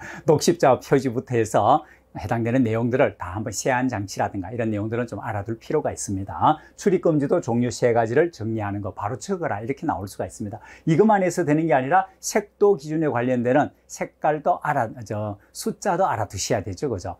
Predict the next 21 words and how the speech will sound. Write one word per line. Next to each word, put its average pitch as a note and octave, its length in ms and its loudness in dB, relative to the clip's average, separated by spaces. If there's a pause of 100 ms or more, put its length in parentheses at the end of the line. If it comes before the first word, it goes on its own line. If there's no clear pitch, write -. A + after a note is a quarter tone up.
(140)
그래서 C#3 460 0 (200)
앞에 D#3 280 0
있는 B2+ 260 4 (1160)
칠, - 380 0
이거 D3+ 160 0
지금 A#2+ 160 0
다 A2+ 160 2
하지를 D3+ 300 4
못합니다만 C3+ 640 2
칠 - 300 -2
점 D3 240 4
오, A#2 160 2
사 B2 300 2
해서 B2+ 460 0 (160)
앞에 D3 280 0
일 D#3+ 220 -2
붙여서 C3+ 460 -2
십사, A#2+ 720 -4 (280)
이를 D3+ 340 4
마이너스 C3+ 520 2
해주고요. G#2+ 720 -2